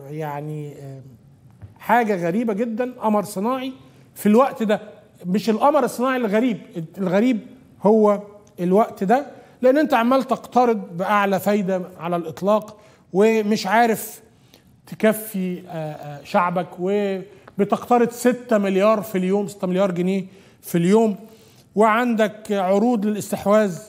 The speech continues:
على شركات كتير في، في مصر دلوقتي. فتقريبًا أنت بتبيع الشركات علشان تجيب أقمار صناعية،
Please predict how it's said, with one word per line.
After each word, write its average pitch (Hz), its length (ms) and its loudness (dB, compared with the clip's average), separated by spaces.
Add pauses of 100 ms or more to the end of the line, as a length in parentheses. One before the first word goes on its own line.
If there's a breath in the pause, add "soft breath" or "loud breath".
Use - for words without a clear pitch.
على 175 260 -4
شركات 180 440 -6
كتير 190 400 -6 (580 loud breath)
في، 165 280 -2
في 160 140 -6
مصر 180 400 0
دلوقتي. 196 520 0
فتقريبًا 196 460 -2
أنت 196 140 -4
بتبيع 180 300 -2
الشركات 196 580 -4
علشان 170 340 -4
تجيب 180 260 -4
أقمار 165 280 -4
صناعية، 143 440 -6